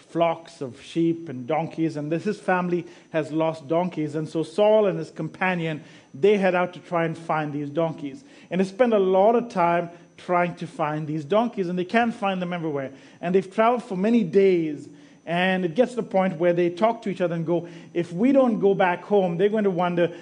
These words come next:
not stop worrying about the donkeys and start worrying about us, because they might think that we're lost as well."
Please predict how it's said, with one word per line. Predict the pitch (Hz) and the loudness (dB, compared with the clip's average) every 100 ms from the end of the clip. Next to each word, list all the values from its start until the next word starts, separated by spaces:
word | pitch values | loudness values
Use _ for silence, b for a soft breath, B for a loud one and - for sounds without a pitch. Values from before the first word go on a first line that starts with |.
| B | B
not | - 202 | -2 -2
stop | - 247 | 2 0
worrying | 196 214 202 | 4 4 4
about | 190 180 | 2 0
the | 175 | 0
donkeys | 151 196 254 247 190 160 | 2 4 4 0 -4 -4
and | 165 | -6
start | 190 175 | -2 0
worrying | 170 180 170 | 0 0 0
about | 160 156 | -2 0
us, | 190 214 - | 2 0 -2
because | 165 - 143 | -8 -6 -2
they | 170 | -2
might | 185 180 | -2 -2
think | - 175 | -4 -2
that | 160 | -2
we're | 151 247 | 2 2
lost | 185 160 156 - | 4 0 -4 -10
as | 156 | -6
well." | 175 277 160 | -2 0 -2